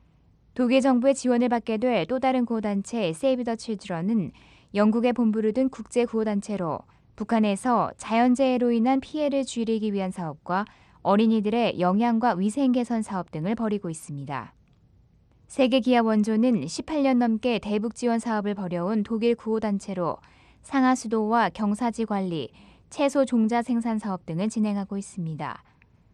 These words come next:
앞서 북한은 지난 이월 말 이 단체의 평양 사무소장을 추방했었습니다. 독일 정부는 이에 대해 북한 측에 공식 항의하면서도, 세계 기아 원조를 포함한 구호 단체들을 통한 대북 인도주의 지원은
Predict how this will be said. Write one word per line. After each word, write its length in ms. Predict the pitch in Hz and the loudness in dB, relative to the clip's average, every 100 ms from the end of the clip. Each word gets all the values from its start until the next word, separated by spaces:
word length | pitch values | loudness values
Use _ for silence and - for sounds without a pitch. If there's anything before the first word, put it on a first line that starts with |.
| _ _ _ - | _ _ _ 0
앞서 300 | 202 - 262 | 0 2 0
북한은 420 | 233 247 240 285 | 2 2 4 2
지난 320 | 277 247 247 | 2 4 4
이월 300 | 202 208 208 | 2 2 2
말 300 | 208 220 165 | 2 0 -2
이 140 | - 190 | -2 0
단체의 480 | 220 214 233 240 262 | 2 0 0 -2 -2
평양 320 | - 302 277 | -4 -2 -2
사무소장을 880 | - 233 220 220 196 170 151 175 247 | 0 0 0 0 -4 -6 -4 -2 -4
추방했었습니다. 1040 | - 254 233 220 170 - 143 139 147 110 - _ _ _ _ _ _ _ | -2 -2 0 -2 -8 -10 -12 -8 -8 -8 -12 _ _ _ _ _ _ _
독일 240 | - 233 240 | -2 2 4
정부는 380 | 240 233 247 262 | 4 4 4 6
이에 180 | 247 | 4
대해 500 | 226 214 214 226 151 123 | 2 -2 -2 -2 -2 -4
북한 340 | 214 247 233 | -6 -2 0
측에 300 | 220 214 220 | 0 0 0
공식 440 | 175 226 226 - 226 | 0 0 0 0 -8
항의하면서도, 880 | - 277 269 233 220 214 190 151 - - _ - _ | -4 -2 0 0 -2 -4 -6 -8 -10 -16 _ -20 _
세계 320 | - 247 233 247 | -4 0 2 2
기아 180 | 240 | 2
원조를 400 | 220 208 208 208 | 2 0 0 -2
포함한 580 | 202 190 175 202 220 139 | -4 -4 -2 -2 -2 -4
구호 300 | - 233 247 | -6 0 2
단체들을 500 | 233 220 233 214 202 | 2 -2 -2 -4 -4
통한 360 | 202 185 214 233 | -4 -4 -2 -2
대북 400 | - 214 220 220 | -2 -2 -2 -2
인도주의 460 | 208 208 202 180 165 | -2 -2 -2 -6 -8
지원은 500 | 165 143 135 180 | -8 -8 -6 -4